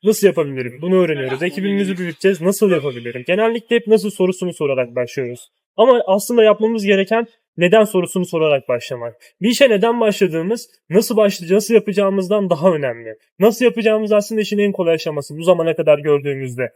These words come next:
Hatta birçok şeyde, birçok zaman nasıl yapacağımızı bile bilmiyorduk ki neden bizim için daha önemliydi ki bu zamana kadar ona getirdik. O yüzden bu videonun konusunu bu şekilde ele alalım.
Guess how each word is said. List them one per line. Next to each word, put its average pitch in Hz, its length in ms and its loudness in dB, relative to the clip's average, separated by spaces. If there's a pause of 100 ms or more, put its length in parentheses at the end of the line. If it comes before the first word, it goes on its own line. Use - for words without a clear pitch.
(200)
Hatta 208 340 2
birçok 233 260 -2
şeyde, 247 400 2 (240)
birçok 202 280 0
zaman 220 340 2
nasıl 233 220 2
yapacağımızı 214 520 -2
bile 185 180 -4
bilmiyorduk 180 540 -4
ki 214 180 -2 (260)
neden 196 340 4 (220)
bizim 175 260 -2
için 185 240 -2
daha 175 220 4
önemliydi 151 480 -2
ki 196 220 -6
bu 202 80 -6
zamana 185 320 2
kadar 202 180 2
ona 185 180 2
getirdik. 127 440 -6 (360)
O 254 160 2
yüzden 220 500 0
bu 233 180 -4
videonun 226 320 0
konusunu 220 480 -2
bu 214 40 -2
şekilde 196 400 0
ele 147 160 0
alalım. 131 360 -6